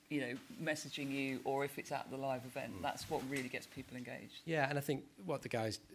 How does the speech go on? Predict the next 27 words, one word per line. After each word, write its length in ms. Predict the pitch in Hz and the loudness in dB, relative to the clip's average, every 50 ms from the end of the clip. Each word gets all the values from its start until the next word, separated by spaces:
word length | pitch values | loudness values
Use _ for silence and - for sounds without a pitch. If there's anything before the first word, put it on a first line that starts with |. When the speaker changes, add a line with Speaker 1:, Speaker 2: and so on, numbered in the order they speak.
| - 120 | -6 -4
Speaker 3:
did 120 | 120 104 | -2 0
again 300 | 101 104 104 98 101 95 - - | 0 0 0 0 0 -4 -6 -8
with, 120 | 107 92 - - | -10 -10 -8 -8
with 140 | 101 98 - | -8 -8 -4
Crouch, 260 | - 120 113 95 - | -2 -2 -2 -2 -2
probably, 200 | - 120 92 92 - | -2 -2 -2 -2 -4
I 40 | 92 | -6
mean, 160 | 92 90 90 | -6 -4 -4
you 100 | 95 98 | -4 -4
may 100 | 90 87 | -4 -4
disagree 540 | 90 - - - 127 - - - 175 139 110 | -4 -4 -4 -4 -2 0 4 4 6 4 4
<laughs> 0 | |
with, 160 | 92 85 - - - - - - - | 0 -4 -10 -14 -16 -16 -16 -8 -4
with 120 | 123 107 | 0 2
your, 160 | 110 101 101 98 - - | 2 2 2 0 -4 -4
your 200 | 151 120 104 98 | -2 -2 -2 -2
podcast, 460 | - - 117 123 120 - 98 90 - - | -4 -4 -4 -4 -2 -2 -2 -4 -2 -4
but 120 | 113 101 - | -4 0 4
I 120 | 131 131 | 4 4
think 160 | - - 127 120 | 6 4 4 4
one 60 | 117 | 4
of 60 | 113 | 2
the 80 | 113 104 - - - - - - | 2 0 -2 -8 -16 -16 0 2
most 160 | 139 127 - | 4 4 4
effective 480 | 127 - - 147 135 - - 139 120 - | 4 4 4 4 4 4 2 0 0 0
things 300 | - 123 120 113 110 104 | 0 0 0 2 0 -2
that 120 | 110 101 | -4 -6